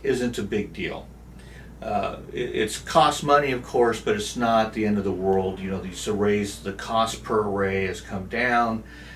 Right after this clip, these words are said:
If you lose a few dozen arrays, not the end of the world. You go out and you replace them.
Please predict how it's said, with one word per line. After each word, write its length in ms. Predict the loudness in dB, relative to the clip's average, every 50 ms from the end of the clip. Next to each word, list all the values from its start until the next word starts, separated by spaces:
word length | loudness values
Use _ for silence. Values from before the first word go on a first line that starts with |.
| -18 -18 -14
If 100 | -6 0
you 120 | 2 2
lose 420 | 2 4 4 2 2 2 2 0 -2
a 60 | -2
few 240 | -4 -4 -6 -2 0
dozen 400 | 2 4 4 4 2 0 0 2
arrays, 760 | 4 6 6 8 8 8 6 6 4 2 -2 -6 -8 -10 -12 -16 -16 -12 -4
not 280 | 2 2 4 4 2
the 100 | 2 0
end 80 | 0 2
of 40 | 2
the 60 | 2
world. 320 | 4 6 6 6 6 4
You 80 | 0 -2
go 160 | 0 2 4
out 200 | 6 6 6 4
and 100 | 2 -2
you 40 | -4
replace 560 | -6 -6 -8 -10 -10 -8 -6 -6 -6 -8 -10
them. 200 | -10 -10 -10 -12